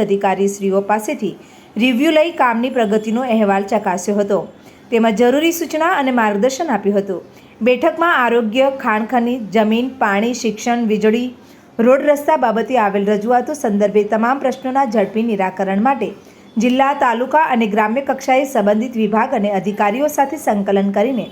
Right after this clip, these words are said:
ઝડપી પૂર્ણ કરવા જણાવ્યું હતું. બેઠકના અધ્યક્ષ કલેક્ટરે જણાવ્યું હતું કે જિલ્લાના નાગરિકોને સરકારશ્રીની યોજનાઓનો લાભ પહોંચે અને તમામ કાર્યો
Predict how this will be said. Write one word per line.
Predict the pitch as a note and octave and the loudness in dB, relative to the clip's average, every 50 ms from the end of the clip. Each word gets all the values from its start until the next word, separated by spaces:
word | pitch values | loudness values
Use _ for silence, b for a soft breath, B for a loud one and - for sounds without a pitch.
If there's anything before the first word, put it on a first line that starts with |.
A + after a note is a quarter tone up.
| B B B B B B B B A#3 | B B B B B B B B 0
ઝડપી | G#3 B3+ B3 B3 D4+ D#4+ F4 F4 | 2 2 2 0 0 0 0 0
પૂર્ણ | C4+ A#3+ A#3+ A#3+ B3+ B3+ - | 2 0 0 0 0 0 0
કરવા | G#3 G3+ G3+ G3+ A3 | 2 2 2 0 0
જણાવ્યું | G3+ A3+ A3+ F#3+ F#3 F3 F#3 A3 A3 A3+ | 0 -2 -2 -2 0 -2 -2 -2 -2 -2
હતું. | A3 A3 F#3+ E3+ - B B B B B B B B - | -2 -2 -4 -4 -8 B B B B B B B B 0
બેઠકના | G#3 B3 B3+ B3+ E4+ E4 E4 E4 F4 F4+ E4+ C#4 | 2 2 2 2 0 0 0 0 0 2 2 2
અધ્યક્ષ | G#3 A3 C#4+ D4 D4 E4+ E4 E4+ | 2 0 0 2 0 0 0 2
કલેક્ટરે | C#4+ A#3+ A#3 A3 G#3+ B3 A#3+ A#3 B3+ C4+ | 2 2 2 2 2 2 2 2 2 2
જણાવ્યું | G#3+ A#3+ G#3+ G#3 G#3 G3+ A3 A#3+ A3 | 0 0 0 0 2 2 2 0 0
હતું | G#3+ G#3+ C#4 C#4 | -2 -4 -4 -6
કે | D4+ C#4 G#3 | -4 -4 -2
જિલ્લાના | A#3 A3 G#3+ G#3+ G#3+ G#3+ G#3+ G#3+ G#3+ | 0 0 2 2 2 0 0 0 0
નાગરિકોને | G#3 G3+ F#3+ G3 G#3 G3+ G#3 G#3+ G#3 G#3+ A3 | 0 -2 0 -2 -2 -2 0 0 0 0 0
સરકારશ્રીની | A3 A#3+ A3 A3 G#3+ B3+ C4+ C4 C4+ D#4+ D4 D4+ E4+ E4 | 0 0 0 2 2 2 0 0 0 -4 -6 -4 -2 0
યોજનાઓનો | C#4+ A#3 G#3+ G#3 G#3+ G#3+ G#3 G3+ G#3 G3+ A3+ A#3 A3+ | 0 0 0 0 0 0 0 0 0 0 0 0 0
લાભ | G#3 F#3 F#3 F#3 | 0 0 0 -2
પહોંચે | - G3+ G3+ G3 G3+ - C4+ D#4+ - B B B B B B B B | -2 -2 -2 -2 0 -2 -2 -2 -2 B B B B B B B B
અને | A#3+ A#3+ A#3+ A#3 - | -2 0 0 2 2
તમામ | C4 A#3+ A#3+ B3 C4+ D#4 D4+ D#4 | 0 2 2 2 0 0 0 0
કાર્યો | C#4+ C#4 C#4 D4 E4 | 0 0 0 -2 -2